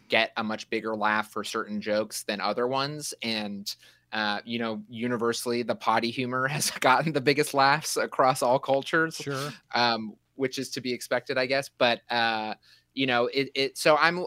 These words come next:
Speaker 1: I'm listening for that. You know, I think when I first screened it, you know, there were, there are certain jokes that I think are the funniest jokes in the film, and they get, like, a small chuckle. And then there are certain jokes where I was like,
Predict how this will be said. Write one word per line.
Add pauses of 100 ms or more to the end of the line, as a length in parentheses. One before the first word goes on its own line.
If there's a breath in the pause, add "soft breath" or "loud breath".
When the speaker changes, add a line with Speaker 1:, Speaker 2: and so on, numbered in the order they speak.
Speaker 1:
I'm
listening
for
that.
You
know,
I
think (120)
when
I
first
screened
it, (380 soft breath)
you
know,
there
were, (140)
there
are
certain
jokes
that
I
think
are
the
funniest
jokes
in
the
film,
and
they
get,
like,
a
small
chuckle.
And
then
there
are
certain
jokes
where
I
was
like,